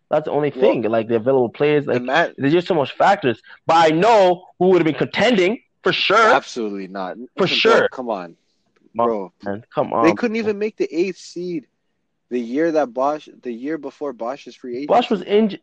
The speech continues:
Speaker 1: Yeah, but those play-, yeah, because we had garbage. Look at the players we had,
Speaker 2: So they
Speaker 1: though.
Speaker 2: would have had those
Speaker 1: We
Speaker 2: same
Speaker 1: didn't
Speaker 2: pla-,
Speaker 1: have
Speaker 2: they would have came <laughs> back with those same players. And the Raptors didn't
Speaker 1: No,
Speaker 2: have
Speaker 1: no,
Speaker 2: good
Speaker 1: no,
Speaker 2: manage-,
Speaker 1: no.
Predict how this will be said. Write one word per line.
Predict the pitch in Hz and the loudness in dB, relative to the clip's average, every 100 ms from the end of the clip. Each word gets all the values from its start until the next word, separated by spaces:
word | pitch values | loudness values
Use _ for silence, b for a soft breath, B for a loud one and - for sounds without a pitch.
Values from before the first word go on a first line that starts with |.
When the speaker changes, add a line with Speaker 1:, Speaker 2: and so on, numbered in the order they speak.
| - | -6
Speaker 1:
Yeah, | 175 220 208 | 2 4 4
but | 165 | 2
those | 170 214 | 2 0
play-, | - 208 202 | 2 2 2
yeah, | 131 180 190 | 2 2 2
because | 147 - 143 | 0 -2 0
we | |
had | 175 156 | 0 2
garbage. | 147 175 190 160 | 2 2 0 -4
Look | 220 | -4
at | 214 | -2
the | 214 | -2
players | - 233 226 | -2 -2 -2
we | 202 | 0
had, | 185 214 302 - 160 139 | 0 2 4 4 4 2
Speaker 2:
So | 117 120 113 | 4 4 4
they | 165 | 2
Speaker 1:
though. | 180 | 2
Speaker 2:
would | 220 | 2
have | 233 | 2
had | 208 233 | 0 -2
those | 220 208 | -2 -4
Speaker 1:
We | 208 | 0
Speaker 2:
same | |
Speaker 1:
didn't | 220 | 2
Speaker 2:
pla-, | 240 | 4
Speaker 1:
have | 226 | 4
Speaker 2:
they | 185 | 4
would | 214 | 2
have | 240 | 0
came | - 208 214 | 0 -2 0
<laughs> | 175 | -2
back | 240 - - | -4 -6 -10
with | 185 | -4
those | 185 - | -4 -2
same | 175 185 | 0 0
players. | 160 165 185 117 | -2 -8 -6 -8
And | - 147 135 b b - | -10 -12 -14 b b -4
the | 147 | 4
Raptors | 165 226 - 190 | 6 6 4 -2
didn't | 139 - | 0 2
Speaker 1:
No, | 107 | 4
Speaker 2:
have | 107 98 | 6 6
Speaker 1:
no, | 95 | 4
Speaker 2:
good | |
Speaker 1:
no, | - | 2
Speaker 2:
manage-, | 95 - 95 | 2 0 -2
Speaker 1:
no. | 90 87 | -2 -4